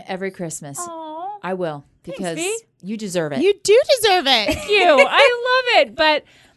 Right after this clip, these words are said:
Speaker 2: my kids and my husband love the Swedish hotcakes.
Speaker 1: Yeah,
Speaker 2: So
Speaker 1: well,
Speaker 2: that's what we make every
Speaker 1: that's good.
Speaker 2: Christmas
Speaker 1: Another
Speaker 2: morning.
Speaker 1: great example of compromise.
Speaker 3: That's so
Speaker 1: Yep.
Speaker 3: sweet. I just have to ask, when do you guys do your big Christmas dinner?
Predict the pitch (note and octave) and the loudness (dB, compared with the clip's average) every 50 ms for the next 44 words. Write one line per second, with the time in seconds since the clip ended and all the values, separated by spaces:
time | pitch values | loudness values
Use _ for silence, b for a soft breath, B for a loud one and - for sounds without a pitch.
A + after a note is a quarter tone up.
0 | b b D#4+ D#4+ E4 E4 E4 D#4+ D4+ F4 F4+ E4 F#4 F#4 F#4 F4+ F4+ D#4+ D4+ C#4 | b b -10 -6 -6 -6 -6 -6 -6 -8 -8 -8 -8 -8 -6 -6 -6 -4 -6 -6
1 | C#4+ C4 C#4 F4+ F#4+ G4 F#4+ D#4 B3 A3+ A#3 G#3+ G#3 G#3+ A3+ A#3 A#3 - B3 B3+ | -6 -6 -6 -6 -6 -6 -6 -10 -10 -6 -4 -2 -2 -2 -4 -6 -8 -12 -10 -8
2 | C4 B3+ - - - A#3 A#3+ B3+ B3 C#4+ E4 G4 - G#3 G#3 G#3 F#3+ F#3+ - - | -8 -8 -10 -12 -12 -12 -14 -14 -12 -10 -10 -10 -8 -8 -10 -8 -8 -10 -10 -10
3 | - G#3 G3+ A3 G#3 G#3 G3 G3 - - G3+ - A3 A#3+ A3+ G3 F#3 - F3 E3 | -10 -8 -8 -6 -6 -6 -8 -8 -12 -14 -18 -14 -12 -10 -10 -10 -10 -10 -12 -12
4 | F3+ F3+ A#3+ G#3+ - - G3+ G#3+ G3+ G#3 G3+ G#3 A#3 A#3+ B3 - - G#3 A3+ A3+ | -10 -8 -8 -8 -8 -10 -10 -10 -6 -6 -6 -4 -4 -4 -6 -6 -6 -4 -2 -2
5 | A#3 B3 - - A#3+ G#3 A3 - A3 G3+ G3+ G3 G#3 G#3 G3+ G3 - - - G3 | -2 -2 -4 -6 -8 -8 -4 -4 -4 -4 -4 -6 -6 -6 -6 -6 -6 -8 -10 -12
6 | - - F3 D#3+ - F#4+ G4 D#4+ - - - - F#4+ G4 F#4+ F4 - - - - | -10 -10 -12 -8 -6 -8 -8 -8 -8 -12 -8 -6 -4 -4 -4 -4 -6 -10 -10 -6
7 | F#4+ G4 F#4 E4+ B3 F#3+ - - _ _ _ _ _ b b b b b b b | -6 -4 -4 -4 -6 -8 -10 -12 _ _ _ _ _ b b b b b b b
8 | _ _ - G#3+ A#3 G#3 C#4+ C#4 - E4 D4 - - - E3+ D3+ D3+ - - _ | _ _ -8 -8 -6 -6 -6 -8 -8 -10 -10 -8 -8 -8 -6 -8 -8 -12 -14 _
9 | - - F#3 F3 F#3 B3+ C#4+ E4 F#4 F#4 F#4 F#4+ F4+ F4 C4+ B3+ A3+ G#3 G#3 G#3+ | -16 -14 -12 -8 -4 -4 -4 -4 -4 -4 -4 -4 -4 -4 -4 -6 -8 -8 -8 -10
10 | F3+ - - G3 F#3+ F3+ E3+ F3 E3+ D#3 - F3 E3 E3 D#3 - _ - - G3 | -12 -12 -10 -8 -8 -8 -8 -10 -10 -10 -10 -10 -10 -10 -10 -16 _ -16 -16 -16
11 | - - - F3 E3 - - D#3 D3 C#3+ C3+ A#2+ F#2 - D3+ | -14 -14 -16 -14 -16 -14 -12 -12 -12 -12 -12 -14 -16 -18 -20